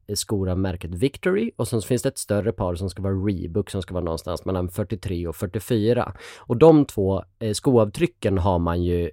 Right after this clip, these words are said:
eh, velat utreda vidare, eller hur?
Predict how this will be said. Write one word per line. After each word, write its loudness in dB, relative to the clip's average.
eh, 0
velat -2
utreda -4
vidare, 0
eller -2
hur? -2